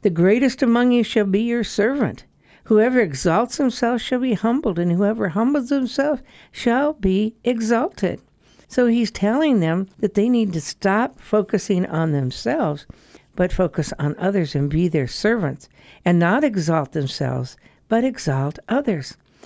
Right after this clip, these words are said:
That's what you and I are called to do as followers of Christ.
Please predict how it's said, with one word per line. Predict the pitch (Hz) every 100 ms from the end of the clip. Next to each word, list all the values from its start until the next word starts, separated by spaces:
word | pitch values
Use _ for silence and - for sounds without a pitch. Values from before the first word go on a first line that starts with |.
| _ _
That's | - 151 175 185 -
what | 170 151
you | 180 226
and | 247
I | 214 262 202 139 - _ -
are |
called | - 202 208 202
to |
do | 180 294 370
as | -
followers | - 233 285 147 151
of | 202
Christ. | 190 302 294 196 -